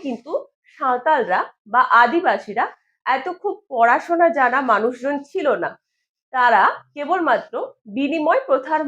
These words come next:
মাধ্যমেই সহজ সরলভাবে তাদের জীবনযাপন করত। অর্থাৎ তারা হাটে বাজারে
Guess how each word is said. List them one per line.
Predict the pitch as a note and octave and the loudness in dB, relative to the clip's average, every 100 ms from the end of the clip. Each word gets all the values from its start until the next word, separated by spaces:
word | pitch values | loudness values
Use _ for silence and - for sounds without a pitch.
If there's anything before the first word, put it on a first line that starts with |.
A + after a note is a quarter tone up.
| B3 | -2
মাধ্যমেই | G3+ F3+ A3+ G3 C5 - _ | -2 -6 -8 -6 -6 -10 _
সহজ | B3 C4+ D4+ - | -4 -2 -2 -2
সরলভাবে | C4 B3+ A#3+ A3+ F3 A3 - _ _ | -2 -2 -4 -8 -6 -6 -8 _ _
তাদের | A3+ G#3+ G#3+ A4+ - C4 | -4 -2 -2 -4 -8 -10
জীবনযাপন | B3 C4+ B3 G#3+ F3 E3+ E3 | -2 -2 0 -2 0 -2 -6
করত। | D#3 D#3+ _ E3 _ _ _ _ - | -12 -20 _ -20 _ _ _ _ -4
অর্থাৎ | D4+ D4+ C#4+ G#4+ - - | -4 -2 -2 -2 -6 -8
তারা | C4 D#4+ F4+ | -2 -2 -2
হাটে | D4 A3+ C#4+ | -4 -4 -4
বাজারে | D#4 D4 D4 C#4 | -2 -2 0 -4